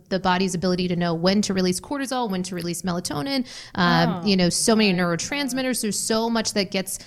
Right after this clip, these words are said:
Speaker 1: controlled by that master clock in our brain, um, and in these little clocks in virtually every cell in our body. Uh, so I think it's just a really exciting area that is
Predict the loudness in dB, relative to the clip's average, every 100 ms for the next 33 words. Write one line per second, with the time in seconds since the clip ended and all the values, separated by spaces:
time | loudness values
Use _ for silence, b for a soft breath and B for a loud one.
0 | B -2 0 0 2 4 4 4 4 4
1 | 6 4 2 2 0 -2 0 0 2 2
2 | 0 0 0 0 2 0 -2 B B 0
3 | 0 2 2 2 2 2 2 2 2 2
4 | 0 0 2 0 -2 -2 -2 -4 -2 -2
5 | -2 0 0 0 -2 0 -2 0 -2 0
6 | -2 -2 -2 0 0 0 -2 B B 0
7 | 2 2 4 4 4 2 -2 0 0 -2
8 | -4 -4 -2 0 0 0 -2 -4 -4 -2
9 | 0 0 0 -2 0 2 4 2 0 0
10 | 0 0 0